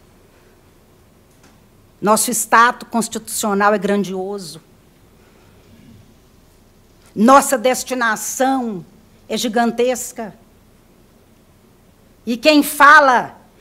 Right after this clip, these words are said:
é uma procuradora de justiça jurássica,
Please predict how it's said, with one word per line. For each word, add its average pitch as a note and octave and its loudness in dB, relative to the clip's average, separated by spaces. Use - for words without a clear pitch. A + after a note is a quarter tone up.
é A#3+ -4
uma B3+ 4
procuradora C#4 4
de - -6
justiça C#4+ -2
jurássica, C4 2